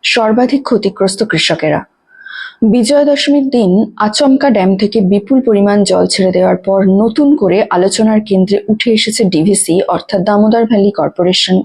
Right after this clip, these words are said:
এবং রাজ্য সরকারের মধ্যে দ্বন্দ্ব। মুখ্যমন্ত্রী মমতা বন্দ্যোপাধ্যায় তীব্র ক্ষোভ প্রকাশ করে অভিযোগ করেন, ডিভিসি না জানিয়েই জল ছেড়েছে। এর ফলে হাজার হাজার মানুষ দুর্ভোগে পড়েছেন।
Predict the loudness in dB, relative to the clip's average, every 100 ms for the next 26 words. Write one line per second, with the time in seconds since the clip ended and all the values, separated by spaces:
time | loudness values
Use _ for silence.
0 | -2 -2 0 -2 -4 -14 -12 -12 -4 -2
1 | 0 -2 -4 0 -2 0 0 2 2 -2
2 | -2 -2 0 -2 -2 -6 -18 _ _ _
3 | -20 -10 -2 0 2 0 2 2 2 2
4 | 0 2 0 0 -2 0 0 0 -2 -2
5 | 0 0 -2 -6 -8 -6 -4 -2 -4 -2
6 | 0 0 -2 -4 -4 -4 -2 0 2 2
7 | 2 0 0 0 0 2 0 0 0 2
8 | 2 2 2 0 -2 -4 -4 -6 -12 -18
9 | _ -2 0 0 0 0 0 -2 0 0
10 | 2 2 0 2 0 -2 0 -2 -2 -4
11 | -2 -2 -2 -6